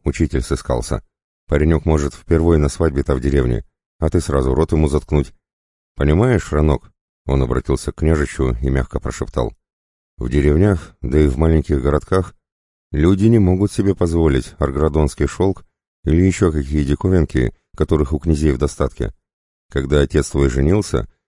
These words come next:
невесту покрывали прозрачным, едва заметным пологом. В деревне этим не богаты.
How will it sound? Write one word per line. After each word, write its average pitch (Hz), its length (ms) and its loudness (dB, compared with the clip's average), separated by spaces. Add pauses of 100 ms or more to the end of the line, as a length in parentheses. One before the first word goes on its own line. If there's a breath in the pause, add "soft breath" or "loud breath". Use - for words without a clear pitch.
(120)
невесту 92 420 2
покрывали 92 460 2
прозрачным, 90 720 0
едва 80 320 2
заметным 80 460 0
пологом. 69 460 -2 (520)
В 64 120 -4
деревне 80 460 4
этим 78 200 0
не 76 100 2
богаты. 71 480 -2